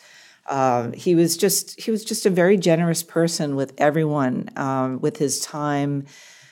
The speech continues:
uh, and with me. Uh, we sat down, um, talked about a lot of different things. He's, he's a magnificent storyteller. He really, truly was, um,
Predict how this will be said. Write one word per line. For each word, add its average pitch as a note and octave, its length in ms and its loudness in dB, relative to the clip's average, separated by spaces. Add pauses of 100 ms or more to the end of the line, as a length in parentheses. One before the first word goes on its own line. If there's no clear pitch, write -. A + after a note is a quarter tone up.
(220)
uh, B2+ 400 2
and C#3+ 160 -2
with C#3+ 180 0
me. D3+ 640 2
Uh, C3 400 0
we D#3 80 -2
sat D3 340 4
down, D3 540 2 (560)
um, B2 440 0
talked - 420 0
about C#3+ 180 4
a C3 60 2
lot C#3+ 320 4
of D3 80 0
different C#3 360 -4
things. C#3 440 -2
He's, C#3 580 -4
he's D3+ 540 -2
a D3 80 -4
magnificent D3 880 0
storyteller. B2+ 920 2
He D#3 200 0
really, D3+ 600 6 (340)
truly D3+ 380 4
was, B2 640 2 (140)
um, A#2+ 580 -4